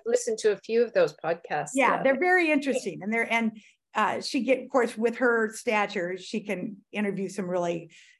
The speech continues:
Speaker 2: uh, interesting people. Jane Fonda, I think, was her first one. But yeah, Wiser Than Me, I like that a lot. And there are others too. But,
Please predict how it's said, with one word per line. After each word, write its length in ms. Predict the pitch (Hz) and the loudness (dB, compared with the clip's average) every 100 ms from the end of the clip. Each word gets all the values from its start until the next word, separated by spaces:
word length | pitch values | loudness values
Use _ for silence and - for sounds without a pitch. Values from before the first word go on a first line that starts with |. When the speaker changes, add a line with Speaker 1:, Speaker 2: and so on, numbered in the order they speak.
| _ - | _ -2
Speaker 2:
uh, 260 | 202 160 - | 0 0 -2
interesting 500 | 226 226 226 208 185 | 0 0 0 -4 -8
people. 500 | 160 220 196 165 160 | -6 -4 -2 -2 -2
Jane 300 | 165 196 190 196 | -2 -4 -4 -4
Fonda, 340 | 185 185 165 | -2 -2 -4
I 80 | 160 | -6
think, 180 | 185 151 | -6 -8
was 140 | 151 | -6
her 120 | 151 | -8
first 360 | - 185 180 175 | -6 -6 -6 -8
one. 300 | 127 90 - | -10 -10 -6
But 220 | 190 151 - _ _ _ | -6 -6 -10 _ _ _
yeah, 100 | 202 | -2
Wiser 540 | 190 247 262 294 269 262 | 2 4 6 4 2 4
Than 200 | 240 208 | 4 4
Me, 140 | 180 | -2
I 140 | 170 | -6
like 240 | 175 180 175 | -4 -6 -4
that 140 | 175 | -4
a 60 | 170 | -2
lot. 200 | 170 220 | -2 2
And 80 | 247 | 4
there 140 | 214 | 4
are 80 | 185 | 2
others 340 | 175 147 165 | 0 -2 -8
too. 360 | - 214 - 143 | -6 -4 -4 -4
But, 240 | 185 - | -6 -6